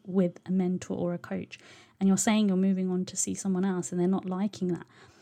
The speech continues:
that is also a warning sign. And this has actually happened to me where I had a mentor a few years back where I was telling her that I decided to work with another mentor because our time had come to an end.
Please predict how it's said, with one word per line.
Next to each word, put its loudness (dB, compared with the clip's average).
that 8
is 10
also 4
a 2
warning 2
sign. -2
And -2
this 6
has 4
actually 8
happened -2
to -4
me 2
where 2
I 0
had -2
a 0
mentor 0
a 2
few 2
years 2
back -6
where 0
I 8
was 0
telling -4
her 0
that -8
I -2
decided -4
to -12
work -4
with -2
another 0
mentor -2
because -6
our -2
time 0
had -6
come 0
to -4
an 4
end. 0